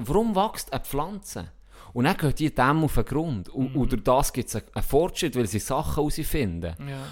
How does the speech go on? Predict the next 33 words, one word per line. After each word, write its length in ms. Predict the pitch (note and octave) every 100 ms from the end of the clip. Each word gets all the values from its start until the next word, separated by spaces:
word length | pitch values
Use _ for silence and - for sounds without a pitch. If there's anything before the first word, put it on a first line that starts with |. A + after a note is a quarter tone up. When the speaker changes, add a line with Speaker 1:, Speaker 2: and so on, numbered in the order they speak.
| -
Speaker 1:
Ich 100 | D3
glaube, 260 | D#3 C3+ A2+
bei 120 | A2+
denen 160 | C3 C#3+
Speaker 2:
Aber 120 | F#3
Speaker 1:
ist 100 | G3+
Speaker 2:
ich 40 | E3
Speaker 1:
das 140 | E3
Speaker 2:
glaube, 140 | D3+
Speaker 1:
vielleicht 180 | F#3+ F3
Speaker 2:
das 60 | F#3+
Speaker 1:
der 80 | D#3+
Speaker 2:
ist 240 | D3 D#3
nie 60 | A#3+
Speaker 1:
Antrieb. 200 | G#3+ D3
Speaker 2:
fer-, 280 | G#2+ E2+
das 120 | - -
ist 100 | -
nie 220 | D#3 G#3
fertig. 640 | - G3 A#3+ - - - - -
Ich 680 | - - - - _ -
meine, 360 | E3 E3 D3 D3 D3+
wie, 260 | D3+ D#3 - - -
wie 220 | D3+ D#3 D#3+ - - _ - - -
Speaker 1:
Nein, 160 | F#3 A3+
das 140 | F3
ist 60 | E3
etwas, 260 | D#3 D3+
wo, 180 | B2+ A#2
wo, 100 | G#2+
also 120 | A2 B2 -
das, 280 | F2+
Speaker 2:
das 0 | -